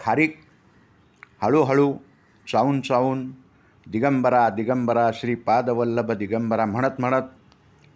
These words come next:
ग्रहण करायची, शरीरात जिरवायची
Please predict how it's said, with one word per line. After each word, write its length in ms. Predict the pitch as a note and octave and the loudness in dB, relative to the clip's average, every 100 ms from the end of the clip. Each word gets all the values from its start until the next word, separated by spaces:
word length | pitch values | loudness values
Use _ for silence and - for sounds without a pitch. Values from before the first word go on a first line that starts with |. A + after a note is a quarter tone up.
| _ _ _ _ _ _ _ _ - - | _ _ _ _ _ _ _ _ -16 -6
ग्रहण 340 | A#2 D#3+ E3+ | 0 2 2
करायची, 600 | D#3 C#3+ C#3 - D3 D3 - _ _ _ - _ _ _ _ _ - - | 2 2 0 0 -2 -2 -8 _ _ _ -20 _ _ _ _ _ -20 -6
शरीरात 640 | G#2+ A#2+ C3 C3+ C3+ - - _ _ - | -4 0 2 2 2 -16 -20 _ _ -10
जिरवायची 840 | A2 A#2 C3+ D#3 D3 C3 A#2 B2 | -2 2 4 4 2 0 -2 -2